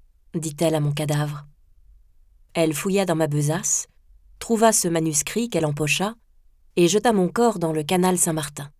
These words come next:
Le lendemain était un vendredi, jour ouvrable. Par acquis de conscience, Petroni apporta le manuscrit à mon éditeur. « Il est pas bien long », lui dit-elle. «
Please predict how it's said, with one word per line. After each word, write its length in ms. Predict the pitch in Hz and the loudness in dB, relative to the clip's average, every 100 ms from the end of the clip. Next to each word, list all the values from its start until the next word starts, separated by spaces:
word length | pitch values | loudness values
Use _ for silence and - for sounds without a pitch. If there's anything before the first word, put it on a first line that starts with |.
| _ _ _ _ _ - - _ _ _ _ _ _ _ _ _ _ _ _ _ _ _ _ _ _ - - | _ _ _ _ _ -20 -20 _ _ _ _ _ _ _ _ _ _ _ _ _ _ _ _ _ _ -18 -4
Le 200 | 190 190 | 2 4
lendemain 440 | 226 226 220 247 | 4 2 2 2
était 300 | 233 175 175 | 0 -2 -2
un 60 | 160 | 0
vendredi, 500 | 180 180 170 147 143 _ _ _ 147 | 0 0 0 0 -8 _ _ _ -8
jour 240 | 170 196 | -6 -2
ouvrable. 520 | 185 147 143 143 139 - _ _ _ _ _ _ _ _ _ | -4 -2 -4 -4 -8 -16 _ _ _ _ _ _ _ _ _
Par 180 | 160 151 | -2 0
acquis 300 | 165 - 196 | 0 -2 -4
de 100 | 151 | -4
conscience, 600 | 151 151 - 208 202 - _ _ _ _ | -4 -4 0 0 0 -4 _ _ _ _
Petroni 480 | 226 - 233 269 202 | -4 0 0 2 0
apporta 360 | 175 185 233 | 0 -2 0
le 120 | 196 165 | 0 2
manuscrit 600 | 190 185 180 - 240 202 | 2 2 0 -2 -2 0
à 60 | |
mon 120 | 160 | 0
éditeur. « 680 | 175 175 170 - 147 143 147 - _ _ _ _ _ _ _ _ _ _ _ _ _ _ _ _ _ _ | -2 -2 -8 -6 -2 -2 -6 -18 _ _ _ _ _ _ _ _ _ _ _ _ _ _ _ _ _ _
Il 100 | 170 | 2
est 60 | 175 | 4
pas 120 | 175 | 6
bien 160 | 170 | 6
long », 240 | 160 214 254 _ _ _ _ - | 4 2 -4 _ _ _ _ -14
lui 200 | 156 151 | -10 -8
dit-elle. « 440 | 147 165 208 233 | -8 -6 -4 -6